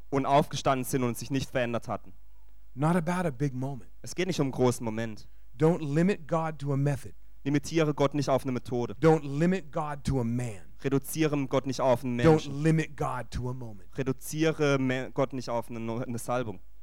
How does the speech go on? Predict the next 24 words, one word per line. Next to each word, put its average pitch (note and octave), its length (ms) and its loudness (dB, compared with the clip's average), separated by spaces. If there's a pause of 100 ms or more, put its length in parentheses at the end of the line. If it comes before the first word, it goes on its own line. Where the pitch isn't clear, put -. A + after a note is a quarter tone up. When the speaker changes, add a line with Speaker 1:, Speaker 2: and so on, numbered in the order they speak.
(200)
Speaker 2:
This D3 220 0
God D3+ 300 2
we C#3 100 2
serve D3+ 340 2
is C3 100 -2
beyond C3+ 380 0
all A2 160 -2
that. F#2+ 160 -10 (200)
Speaker 1:
Der B2+ 100 -2
Gott, - 420 2
dem C3+ 160 2
wir B2+ 200 2
dienen, C#3+ 500 2
ist B2 200 -4
größer D3 360 4
als B2+ 160 2
jede B2 160 2
Salbung. A2 440 0 (460)
Speaker 2:
This D#3 300 6 (200)
God D3+ 640 0
we C#3+ 680 2 (140)
serve C3 720 0
is B2 140 -6
astonishing. B2+ 580 -6